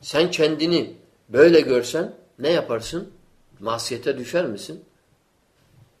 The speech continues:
Mesela bir yalan. Bir yerde seni yalan kurtarırsa.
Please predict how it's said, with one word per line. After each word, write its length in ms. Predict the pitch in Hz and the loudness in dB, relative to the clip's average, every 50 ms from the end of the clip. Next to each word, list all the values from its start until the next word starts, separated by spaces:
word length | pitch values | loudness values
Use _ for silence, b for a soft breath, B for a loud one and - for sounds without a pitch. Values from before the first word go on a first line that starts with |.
| _ _ _ _ _ | _ _ _ _ _
Mesela 540 | - 127 165 - - 135 151 180 202 - - - - _ _ _ _ _ _ _ _ _ _ _ _ _ _ _ _ _ _ - | -10 -8 -6 -4 -4 -2 -2 -2 -4 -4 -8 -18 -20 _ _ _ _ _ _ _ _ _ _ _ _ _ _ _ _ _ _ -2
bir 120 | 170 175 156 | 0 0 0
yalan. 400 | 147 135 113 104 101 98 85 - - - _ _ _ _ - - _ _ _ _ _ _ _ _ _ _ _ _ _ _ _ _ _ _ _ _ _ _ _ _ _ - | 2 2 2 2 2 0 -4 -8 -14 -20 _ _ _ _ -20 -20 _ _ _ _ _ _ _ _ _ _ _ _ _ _ _ _ _ _ _ _ _ _ _ _ _ -6
Bir 120 | 175 196 | -4 -2
yerde 400 | 180 165 156 156 151 143 156 170 | 0 2 2 2 2 0 0 -2
seni 280 | 170 - 147 135 160 165 | -2 -2 -4 -4 -2 0
yalan 360 | 147 139 139 143 147 143 - | 0 2 2 2 0 -2 -6
kurtarırsa. 640 | - 120 110 - - 113 104 107 101 98 - - | -12 -14 -14 -14 -12 -10 -10 -10 -10 -12 -16 -20